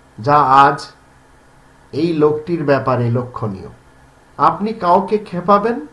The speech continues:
কাউকে আপনি চেতাবেন, দেখবেন সে স্বর্গেরও ভুল ধরবে।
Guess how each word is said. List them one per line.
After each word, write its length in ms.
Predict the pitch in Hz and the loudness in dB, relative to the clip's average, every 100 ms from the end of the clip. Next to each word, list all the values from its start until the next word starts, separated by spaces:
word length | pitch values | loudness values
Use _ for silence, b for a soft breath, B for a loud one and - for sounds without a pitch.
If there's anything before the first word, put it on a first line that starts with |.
| _ _ _ _ _ _ - | _ _ _ _ _ _ 2
কাউকে 460 | 147 170 170 180 | 4 4 2 0
আপনি 560 | 160 156 156 151 135 113 - _ _ _ _ _ | 0 0 -4 -2 -4 -6 -12 _ _ _ _ _
চেতাবেন, 640 | - 151 151 196 202 226 196 | -4 -2 4 4 6 2 4
দেখবেন 440 | 160 156 170 156 | 2 0 -2 -4
সে 420 | - - 143 127 120 _ _ _ | -4 0 0 0 -6 _ _ _
স্বর্গেরও 720 | - - 156 165 160 202 196 | -12 0 4 4 4 2 2
ভুল 300 | 143 156 143 | 0 -2 -2
ধরবে। 380 | 120 107 95 | 0 -2 -4